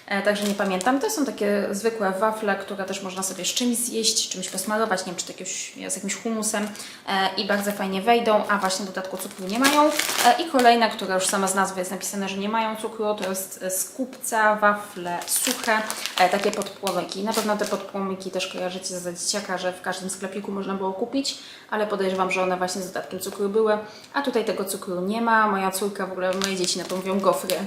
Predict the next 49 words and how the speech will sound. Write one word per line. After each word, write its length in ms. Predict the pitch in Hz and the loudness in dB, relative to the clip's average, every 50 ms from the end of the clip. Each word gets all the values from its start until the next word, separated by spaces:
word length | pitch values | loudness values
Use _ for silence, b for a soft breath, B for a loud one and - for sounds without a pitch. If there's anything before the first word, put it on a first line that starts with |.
| 208 | -4
no 100 | 233 233 | -4 -2
bo 100 | 226 240 233 | 0 0 0
rzeczywiście 480 | 226 214 - 226 202 196 - - - 208 | 2 0 0 -2 -2 -2 -2 -2 -2 -2
te 100 | - 202 | -2 -4
podpłomyki 580 | 202 208 202 - - 202 202 202 202 - 226 | -4 -6 -8 -6 -4 -2 -2 -2 -2 -2 -4
wyglądają 520 | 196 202 196 190 202 196 180 175 165 170 175 | -4 -4 -2 -2 0 2 2 2 2 0 -4
troszkę 300 | - 185 180 - - 185 | -4 -6 -6 -6 -4 -4
jak 160 | 180 175 - | -4 -4 -4
gofry. 300 | - 185 185 - 240 277 339 - B B B B B B - | -4 -4 -4 -2 0 0 0 -2 B B B B B B -4
No 40 | 480 440 359 | -2 -2 0
i 40 | |
tutaj 200 | - 269 - 226 | 0 2 2 2
na 100 | 208 208 | 2 2
zdjęciu 280 | 202 190 196 196 - 196 | 2 2 0 0 -2 -2
widać, 260 | 180 180 185 185 185 | 0 2 2 2 4
że 220 | 185 185 175 180 175 | 4 2 2 2 2
można 280 | 180 196 196 185 190 180 | 2 2 2 2 2 0
je 180 | 180 175 175 185 | 0 0 0 0
jeść 140 | 185 185 | 0 0
z 40 | 185 | -2
owocami, 440 | 185 180 185 185 - 233 226 226 233 | -2 -2 -2 0 2 2 2 2 2
natomiast 320 | 233 240 254 254 262 247 | 0 0 2 2 2 2
to 60 | - 185 | 0 -4
jest 140 | 180 - | -6 -4
wafel, 360 | 185 185 175 170 - - - - | -2 -2 -2 -2 -4 -6 -8 -10
który 260 | - - - - 185 | -10 -12 -10 -8 -6
mocno 240 | 185 185 185 180 180 | -6 -6 -6 -6 -8
się 100 | - - | -8 -6
kruszy, 340 | - 196 190 185 - 180 | -6 -6 -6 -4 -6 -6
więc 360 | 170 190 - 180 - - - - - - | -6 -8 -8 -8 -6 -6 -8 -8 -12 -10
ja 200 | 220 208 196 190 | -6 -4 -2 0
raczej 380 | 185 180 180 - 185 180 175 175 | 0 0 -2 -2 -2 -2 0 0
jem 140 | 180 180 175 | 0 0 0
je 100 | 175 175 | 2 0
sama. 340 | - - 170 160 - - - B B B B B B B | 0 0 0 -2 -4 -6 -6 B B B B B B B
Jeżeli 200 | 190 180 185 190 | -2 0 2 4
mam 100 | 190 185 | 2 2
ochotę 260 | 180 - 202 - - | 2 2 0 0 2
na 80 | 185 180 | 0 0
jakąś 160 | 180 185 175 | 0 -2 -4
przekąskę, 500 | - - 214 202 233 226 220 - - - | -6 -6 -2 0 2 2 2 2 0 0
a 40 | 196 | -2
nie 100 | 180 180 | -2 -2
chcę 140 | 180 - 185 | -6 -6 -8
się 80 | 185 | -6
zapychać, 420 | 185 - 185 - 202 196 185 185 185 | -6 -6 -6 -6 -6 -6 -6 -6 -4
wiecie, 240 | 185 180 - 180 185 | -6 -6 -6 -6 -6
czymś 260 | - 185 185 - - | -6 -6 -6 -6 -4
niezdrowym, 500 | 214 202 - 214 202 202 190 185 190 | -4 -2 -2 0 0 0 0 0 0